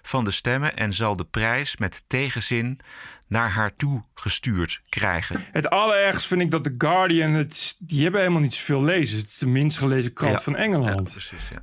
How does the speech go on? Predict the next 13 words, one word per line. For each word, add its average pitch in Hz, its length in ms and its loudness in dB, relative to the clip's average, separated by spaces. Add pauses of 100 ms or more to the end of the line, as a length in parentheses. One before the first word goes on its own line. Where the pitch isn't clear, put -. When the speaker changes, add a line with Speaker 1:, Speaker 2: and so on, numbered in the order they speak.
Speaker 2:
Qua 147 140 2
oplagen 135 720 2
en 127 100 -2
abonnees. 123 800 0
Maar - 320 -4
nog - 80 -2
steeds 269 460 2
zoveel 202 340 2
invloed, 165 340 2
nog 127 120 0
steeds 233 480 2
zoveel 175 300 0
prestige. 175 800 0